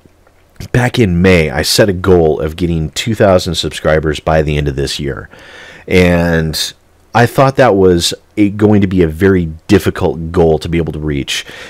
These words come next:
And somehow, by some weird twist, it's actually looking like it'll be an obtainable goal this year. So thank you so much, guys, to everyone who subscribed to the channel.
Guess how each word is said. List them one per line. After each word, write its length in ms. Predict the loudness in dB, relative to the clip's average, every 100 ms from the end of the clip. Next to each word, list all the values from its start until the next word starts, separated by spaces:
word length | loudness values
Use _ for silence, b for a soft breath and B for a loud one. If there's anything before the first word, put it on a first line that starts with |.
| B
And 300 | -2 0 0
somehow, 800 | 0 2 2 2 0 0 2 2
by 200 | 0 -2
some 600 | -2 0 2 0 -2 -4
weird 460 | 0 4 4 2 -4
twist, 720 | -10 -2 2 2 0 -6 -10 b b b b b _
it's 220 | 0 0 -4
actually 440 | -4 -4 -2 0 2
looking 340 | 2 0 -2
like 200 | -2 -2
it'll 140 | -4 -4
be 140 | -4
an 80 | -4
obtainable 800 | -6 -10 -16 -6 -2 0 0 0
goal 440 | -2 2 2 2
this 300 | 0 -4 -6
year. 180 | -8 -8
So 220 | -6 -8
thank 400 | -6 -2 -2 0
you 100 | -2
so 220 | 0 0
much, 260 | 0 0 0
guys, 320 | 0 0 -2
to 140 | -2 -2
everyone 300 | 0 0 0
who 60 |
subscribed 500 | -2 -6 -4 0 0
to 80 | 0
the 80 | -6
channel. 400 | -4 -2 0 -2